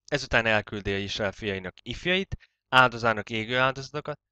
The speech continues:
hálaaáldozatot, tulkokat, ölének Jahuának. Ugye ez már maga az áldozat, ami a szövetséghez szükséges. Mo-, Mósé pedig vevé a vérnek felét,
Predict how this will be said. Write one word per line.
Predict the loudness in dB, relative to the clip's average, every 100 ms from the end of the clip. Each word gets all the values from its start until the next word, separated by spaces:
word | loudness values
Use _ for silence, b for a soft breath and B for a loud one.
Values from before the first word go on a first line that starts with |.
| _
hálaaáldozatot, | 4 6 6 6 2 0 -8 -10 -10 -12
tulkokat, | -8 -6 -4 -6 -4
ölének | -4 -4 -4 -4
Jahuának. | -6 -8 -4 -4 -4 -14 _ _ _ _ _
Ugye | -4 -4
ez | -2 -6
már | -2 2 4 2
maga | 0 0 0 -2 b _
az | _ -8 -2
áldozat, | 2 4 2 0 -6 -6
ami | -6 -6
a |
szövetséghez | -6 -2 0 -2 -4 -8 -8 -12
szükséges. | -10 -8 -6 -6 -8 -12
Mo-, | -10 -12 -12
Mósé | -6 -4 -2 -4
pedig | -2 -4 -4
vevé | -4 -2 -2
a | -6
vérnek | -2 2 2 0 -10
felét, | -14 -4 -2 -2 -6